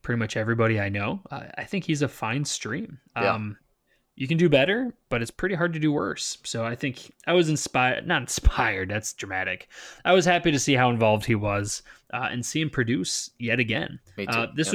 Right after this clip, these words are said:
Speaker 1: was, you can't do worse than one reception, so <laughs> I'm glad it was for a touchdown. Uh, over to the Jaguar side of the ball.
Speaker 2: Ugh.
Speaker 1: This might be the last game that we see Minshew magic.
Speaker 2: It
Speaker 1: It was announced earlier today
Speaker 2: Yep.
Speaker 1: that Nick Foles will be the starting Q B when they come out of their Week ten bye.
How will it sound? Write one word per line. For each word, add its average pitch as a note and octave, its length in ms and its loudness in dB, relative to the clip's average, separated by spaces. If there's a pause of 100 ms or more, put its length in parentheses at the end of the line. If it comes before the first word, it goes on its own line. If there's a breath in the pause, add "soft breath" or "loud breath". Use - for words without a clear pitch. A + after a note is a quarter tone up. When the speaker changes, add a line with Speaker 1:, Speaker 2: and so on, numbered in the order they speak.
Speaker 1:
was, B2+ 320 -2 (380)
you B2+ 120 -10
can't B3 200 0
do D#3+ 100 6
worse C3+ 260 4
than A#2 80 0
one A#2 160 2
reception, B2+ 640 -4
so - 220 0
<laughs> - 40 -14
I'm E3 180 4
glad C3+ 260 2
it B2+ 100 -2
was C#3+ 160 0
for A#2 180 0
a G#2 40 -2
touchdown. G#2+ 600 -14 (720 loud breath)
Uh, C3 300 4
over G#3 280 4
to F#3 240 0
the D3+ 220 2
Jaguar C#3 760 2
side B2 240 0
of A#2 60 -2
the A#2 60 -2
ball. G#2+ 400 2
Speaker 2:
Ugh. A2+ 520 -2 (320)
Speaker 1:
This D3+ 260 -4
might C4 180 0
be A#3 100 0
the A3 120 2
last D3+ 540 2
game D3 480 -2
that B2 160 -4
we B2+ 140 0
see A#2 540 -4
Minshew A#2+ 400 0
magic. D3 560 -2
Speaker 2:
It B2+ 160 4
Speaker 1:
It - 80 -2
was C3+ 160 2
announced B2+ 480 -2
earlier B2+ 320 4
today A2 340 0
Speaker 2:
Yep. B2 100 0
Speaker 1:
that A2 140 -4
Nick A2+ 200 -2
Foles G#2+ 540 -2
will A#2+ 200 4
be C#3 140 4
the B2 80 4
starting A2 340 0
Q A2 200 -4
B G2+ 280 -2
when G#2 140 -6
they G2+ 80 -6
come B2+ 240 -4
out G#2 140 0
of G#2 160 -6
their F#2+ 220 -8
Week G2 240 -8
ten G#2 240 -12
bye. F#2+ 280 -10